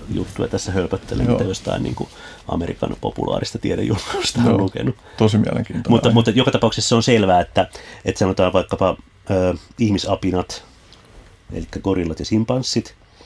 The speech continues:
Speaker 1: niin nehän on... ö, hyvin samanlaisia kuin ihmiset, mutta niiltä, ne on juuri siinä, siinä suhteessa erilaisia, että niiltä puuttuu nämä ääntöelimet.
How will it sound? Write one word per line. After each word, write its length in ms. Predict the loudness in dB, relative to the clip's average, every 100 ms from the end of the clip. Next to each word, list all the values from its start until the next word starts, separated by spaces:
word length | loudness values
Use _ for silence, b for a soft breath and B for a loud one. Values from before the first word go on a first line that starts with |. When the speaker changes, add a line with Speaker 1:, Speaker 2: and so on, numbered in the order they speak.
| B B B -4
Speaker 1:
niin 140 | 0
nehän 200 | 2 4
on... 220 | 2 2 -2 -6 0
ö, 280 | 2 0 -4 b b _ _ _ -20 -20 -20 -20 -20 -12 -6
hyvin 240 | -2 0
samanlaisia 680 | 0 -2 -2 -6 -8 -8 -8
kuin 180 | -6 -4
ihmiset, 400 | -2 0 -2 -4 b b b b b -8
mutta 240 | -4 0
niiltä, 260 | 0 2 -2 -4 -10 0
ne 60 | 0
on 80 | 0 0
juuri 240 | 2 2
siinä, 300 | 2 2 0
siinä 220 | 0 0
suhteessa 420 | -2 -6 -4 -2
erilaisia, 380 | 0 2 0 0
että 140 | -4 -4
niiltä 140 | -2
puuttuu 380 | -2 -4 -2 -2
nämä 160 | 0
ääntöelimet. 840 | 2 0 0 -4 -4 -4 -6 -8